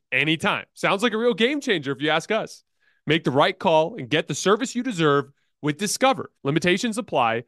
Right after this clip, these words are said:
See terms at discover dot com slash credit card. Why is that the case? Why did that top ten defense rule hold true for so long? It's because defense is the most consistent thing in basketball. Jump shooting does have some variance. I think that it's overstated, especially by a lot of people that pay too much attention to shot quality and things like that.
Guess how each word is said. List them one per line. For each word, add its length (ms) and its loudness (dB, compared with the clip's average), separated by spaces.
See 180 -4
terms 340 2
at 80 0
discover 420 0
dot 200 2
com 300 -2
slash 280 -4
credit 280 -4
card. 180 -12
Why 260 4
is 160 0
that 180 -4
the 80 -8
case? 360 -10
Why 240 -2
did 140 -8
that 160 -4
top 200 -2
ten 200 -6
defense 400 -10
rule 200 -6
hold 220 -6
true 240 -12
for 140 -6
so 180 -6
long? 220 -14
It's 160 0
because 260 -8
defense 520 -8
is 80 -12
the 100 -4
most 240 -4
consistent 600 -6
thing 220 0
in 100 -6
basketball. 560 -8
Jump 180 4
shooting 300 -2
does 220 2
have 200 0
some 160 -10
variance. 500 -6
I 80 -8
think 200 -6
that 120 -4
it's 120 -6
overstated, 800 -4
especially 480 -4
by 180 0
a 80 -2
lot 160 -4
of 60 -10
people 280 -12
that 160 -8
pay 200 -4
too 240 -14
much 180 -8
attention 320 -12
to 80 -8
shot 240 -8
quality 380 -6
and 100 -8
things 240 -8
like 200 -8
that. 200 -2